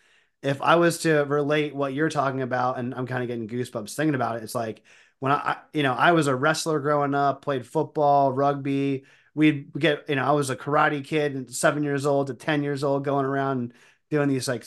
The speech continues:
you know, touch karate sparring tournaments. So that shaped me growing up, where it was like, all right,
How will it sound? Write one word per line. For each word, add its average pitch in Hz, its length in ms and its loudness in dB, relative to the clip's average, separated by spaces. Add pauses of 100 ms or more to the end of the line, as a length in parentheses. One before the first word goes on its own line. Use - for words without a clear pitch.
(100)
you 135 120 -4
know, 110 180 -8
touch - 320 -4
karate 135 240 0
sparring 131 360 -4
tournaments. 120 380 -6
So 127 220 -6 (320)
that 185 240 4
shaped 180 260 2
me 190 300 4
growing 147 340 2
up, 240 180 0
where 156 200 0
it 147 40 2
was 135 140 -4
like, 139 260 -2
all 143 60 -4
right, 156 320 0